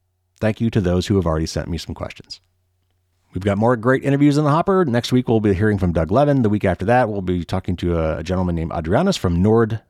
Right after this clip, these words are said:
Security. And not long after that, towards the end of November and into December, we'll be celebrating the three hundredth episode of the podcast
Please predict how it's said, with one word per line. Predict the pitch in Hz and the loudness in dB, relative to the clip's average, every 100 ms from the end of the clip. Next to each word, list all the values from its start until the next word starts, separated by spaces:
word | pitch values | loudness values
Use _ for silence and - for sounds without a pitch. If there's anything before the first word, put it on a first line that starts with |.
| _ | _
Security. | - - - 156 156 160 - _ _ _ _ - | -16 -10 -2 0 0 0 -4 _ _ _ _ -6
And | 95 98 | 0 2
not | 120 143 | 2 2
long | 135 | 2
after | 131 131 | 2 2
that, | 160 180 | 0 0
towards | - 127 110 104 | 2 0 0 0
the | 101 98 - | 0 0 -2
end | 92 | -2
of | 82 80 | -2 -2
November | 80 131 127 | 0 2 2
and | 98 | 0
into | 95 87 | -2 -4
December, | 82 - 131 120 120 117 | -6 -2 0 2 0 0
we'll | 104 | 0
be | 92 90 | 0 0
celebrating | - 110 104 104 98 | 2 2 2 2 2
the | 82 | 0
three | 78 - 180 | -4 -4 -2
hundredth | 139 143 113 - | 0 0 -2 -4
episode | 117 113 104 98 | -6 -2 0 0
of | |
the | 80 | 0
podcast | - 135 135 131 127 123 - | -2 -2 0 0 0 0 -4